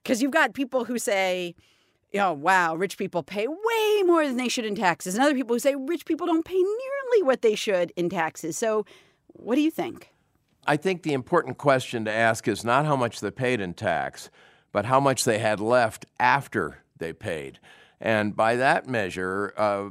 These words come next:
Speaker 2: many rich people are really making out big time in, a, in, in the American tax code because they have clout in Congress. For example,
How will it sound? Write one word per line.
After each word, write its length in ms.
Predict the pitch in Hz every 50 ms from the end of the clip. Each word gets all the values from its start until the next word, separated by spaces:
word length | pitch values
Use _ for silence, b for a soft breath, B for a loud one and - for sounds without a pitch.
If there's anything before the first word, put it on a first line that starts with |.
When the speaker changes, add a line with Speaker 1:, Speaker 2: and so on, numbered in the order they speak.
| 90 -
Speaker 2:
many 540 | - - 143 160 170 185 202 208 196 175 156
rich 340 | 127 127 131 123 - - -
people 340 | - 127 117 - - 92 98
are 140 | 101 101 107
really 420 | 107 120 139 151 135 127 131 123
making 460 | 101 90 104 113 110 104 - 110 98
out 260 | 95 92 92 85 -
big 200 | - 110 101 78
time 360 | - - 104 95 85 82 78 76
in, 120 | 78 80
a, 100 | 80 - -
in, 240 | 92 87 82 82 78 - 98
in 180 | 98 98 95
the 80 | 95 98
American 440 | 92 90 92 90 87 - - 82 78
tax 280 | 98 98 92 90 87
code 300 | - - - 90 85 73
because 380 | 101 104 - - 156 156 170 -
they 120 | 135 113
have 160 | 120 110 98
clout 260 | - - 123 110 107 98
in 140 | 95 92
Congress. 400 | 90 - 113 113 101 85 85 -
For 160 | - - 143 151
example, 560 | 143 143 160 151 156 151 - 95 73 -